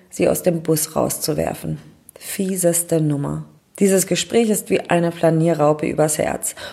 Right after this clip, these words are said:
Und im nächsten Augenblick passiert der Weltuntergang.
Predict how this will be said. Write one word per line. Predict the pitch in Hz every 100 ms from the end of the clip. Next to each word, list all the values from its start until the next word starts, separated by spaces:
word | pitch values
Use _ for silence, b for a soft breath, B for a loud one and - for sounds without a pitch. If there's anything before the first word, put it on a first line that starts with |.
| -
Und | 170
im | 160 180
nächsten | 196 240 240 202
Augenblick | - 226 233 156 147 147 -
passiert | 170 - 165 160
der | 170 165 156
Weltuntergang. | 156 151 - 143 - 156 - 117